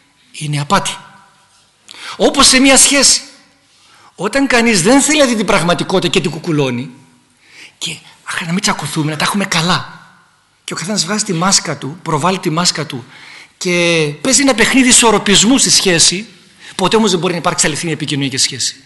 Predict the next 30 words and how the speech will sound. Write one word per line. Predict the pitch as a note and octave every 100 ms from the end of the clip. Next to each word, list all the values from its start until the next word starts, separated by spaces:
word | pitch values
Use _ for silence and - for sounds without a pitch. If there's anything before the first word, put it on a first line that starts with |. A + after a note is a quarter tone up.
| _ - - -
Ποτέ | - F3 A#3+
δεν | G#3+
μπορεί | A3+
να | A3
υπάρχει | A3 -
γνώση | F#3 F#3+ G#3+ G3
ποιος | G3+ G#3+ -
είναι | G3
ο |
άλλος | G3 -
και | G3+
ποιος | G3 -
είμαι | F#3+
εγώ. | F3+
Δεν | G#3
υπάρχει | A3 G#3
αγάπη, | G3+ A3 E3
δεν | G3
υπάρχει | A3+ G#3+
δυνατότητα | A#3 A3 G3+
αγάπης. | - A#2 - - _ _ - - -
Αυτό | - F#3+
το | C4
παιχνίδι | A3+ - C#4 A3+
παίζεται | F3 D3 D3
συνήθως | - C#3 C#3
στις |
σχέσεις. | - C#3 A#2+ - - - _ -
Ένα | F3+ G#3+
θέατρο. | G#3+ A#3 A#3 F3 C3+ A2+